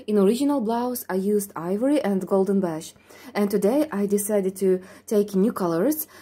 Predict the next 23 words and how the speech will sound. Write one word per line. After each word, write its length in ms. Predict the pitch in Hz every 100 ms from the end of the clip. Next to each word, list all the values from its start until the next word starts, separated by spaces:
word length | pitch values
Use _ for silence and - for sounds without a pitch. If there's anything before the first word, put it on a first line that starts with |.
| -
It 100 | 196
was 280 | 202 202 202
really 180 | 208
interesting 640 | - 180 180 202 233 269 320 208
and 280 | 208 226 -
I 80 | 185
really 200 | 208 202
love 320 | 185 208 196
the 80 | 196
result. 480 | 185 170 156 220 - - 277
Just 360 | 190 226 220 -
look, 200 | 220 226
we 120 | 185
have 220 | 202 202
here 280 | 202 202 185 - - -
intensive 680 | 214 208 196 196 233 254 214
dark 420 | 175 180 208 208 156
green 260 | 170 170
color 360 | 175 185 269 320
and 180 | 214 208
also 420 | 214 220 214 196 196 - _
turquoise 380 | - 233 214 190
green. 360 | 190 165 156